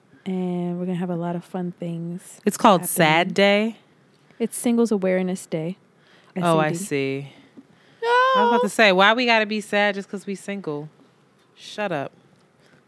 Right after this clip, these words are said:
Speaker 2: That feels
Speaker 1: Well,
Speaker 2: discriminatory.
Speaker 1: you could be
Speaker 2: Sorry.
Speaker 1: mad and in a relationship.
Speaker 2: Child. That's the
Speaker 1: Um,
Speaker 2: truth.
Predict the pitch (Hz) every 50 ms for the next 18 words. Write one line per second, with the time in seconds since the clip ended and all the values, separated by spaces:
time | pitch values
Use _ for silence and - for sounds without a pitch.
0 | _ _ - 170 - - 180 175 160 170 165 156 160 190 190 180 165 156 156 151
1 | - 165 156 151 151 156 156 _ _ _ _ _ _ _ _ _ _ _ _ _
2 | _ _ _ _ _ _ _ _ _ _ _ _ - - _ _ _ - 220 214
3 | - 254 196 208 202 185 170 165 170 196 233 247 220 202 202 220 - - - 196
4 | 190 190 196 208 214 202 202 190 185 190 190 196 - 196 185 - - 180 180 208
5 | - - - - _ _ _ _ _ _ _ _ _ _ _ _ _ _ _ -
6 | - - - - 131 127 131 143 151 160 160 165 - - _ _ _ _ _ -
7 | _ _ _ _ _ _ _ _ _ _ _ _ _ _ - - - - - -
8 | _ - - - - 123 131 131 175 165 143 170 170 170 165 165 160 170 - -
9 | - -